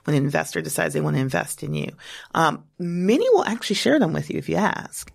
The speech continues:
especially if they know that you're in the space. Um, they might not give it to you, but you might, might say, "Come to the office and I'll show you some early term sheets." If you can do that, always take that opportunity because it helps you get familiar with where you're at,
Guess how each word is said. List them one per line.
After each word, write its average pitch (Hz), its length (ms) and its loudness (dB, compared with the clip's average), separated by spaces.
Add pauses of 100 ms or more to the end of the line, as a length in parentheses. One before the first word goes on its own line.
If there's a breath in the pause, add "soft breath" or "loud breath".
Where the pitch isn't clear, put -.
(180)
especially - 380 2
if 392 80 0
they 269 100 2
know 202 180 2
that 190 180 0
you're 151 120 0
in 151 160 0
the 151 80 -2
space. 151 560 -2 (500 loud breath)
Um, - 400 -4 (420 loud breath)
they 185 100 4
might 220 160 2
not 160 280 -8
give 220 140 2
it 254 80 -2
to - 60 -4
you, 214 80 2
but 170 100 4
you 165 100 0
might, - 200 -2
might 165 220 0
say, 180 100 -2
"Come 175 180 0
to 170 60 0
the 175 120 0
office 156 300 -2
and 147 80 -4
I'll 156 100 -2
show - 260 -4
you 156 120 -2
some - 240 -6
early - 220 -6
term 196 240 -2
sheets." - 480 -6 (340 loud breath)
If 151 140 0
you 226 80 6
can 196 160 4
do 208 160 4
that, 208 240 2
always 151 300 4
take 151 160 -4
that 147 120 2
opportunity 175 640 -2 (460 loud breath)
because - 240 0
it 208 100 2
helps 277 400 -2
you 247 60 0
get 196 160 0
familiar 170 680 -4 (280 soft breath)
with 175 480 2 (500)
where 165 180 4
you're 180 200 -2
at, 156 280 -2